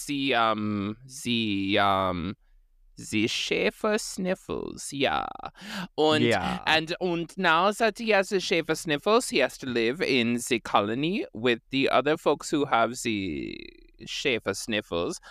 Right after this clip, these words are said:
Speaker 1: Kind of like
Speaker 2: Uh-huh.
Speaker 1: Leprosy Islands, kind of like that. Yeah, it's like th-, there, there are leopard. The, your, your boy has the leopards.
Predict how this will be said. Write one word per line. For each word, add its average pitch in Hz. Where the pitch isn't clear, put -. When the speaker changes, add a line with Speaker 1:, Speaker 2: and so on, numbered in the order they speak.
Speaker 1:
Kind 311
of 330
like 240
Speaker 2:
Uh-huh. 208
Speaker 1:
Leprosy 190
Islands, 208
kind 160
of 151
like 143
that. 69
Yeah, 98
it's -
like 170
th-, 151
there, 165
there 160
are 156
leopard. -
The, 143
your, 147
your 147
boy 143
has 147
the 151
leopards. -